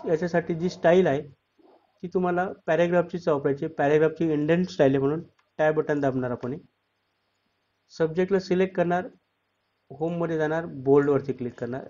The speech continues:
रेफरन्सला select करणार, सेमिकॉलमपर्यंत bold करणार आणि पुढलं जे content आहे त्याला select करून underline करणार. दोघांचे पुढचे जे content आहे त्याला फक्त select करून underline करणार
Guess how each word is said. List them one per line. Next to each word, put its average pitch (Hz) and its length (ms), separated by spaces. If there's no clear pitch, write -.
रेफरन्सला 160 580
select 160 360
करणार, 156 300
सेमिकॉलमपर्यंत 147 1000
bold 147 300
करणार 123 280
आणि 147 120
पुढलं 170 260
जे 214 140
content 160 400
आहे 156 80
त्याला 156 160
select 151 320
करून 175 160
underline 123 460
करणार. 101 280
दोघांचे 165 480
पुढचे 170 340
जे 165 80
content 143 420
आहे 180 120
त्याला 147 160
फक्त 139 200
select 143 360
करून 185 200
underline 127 440
करणार 135 300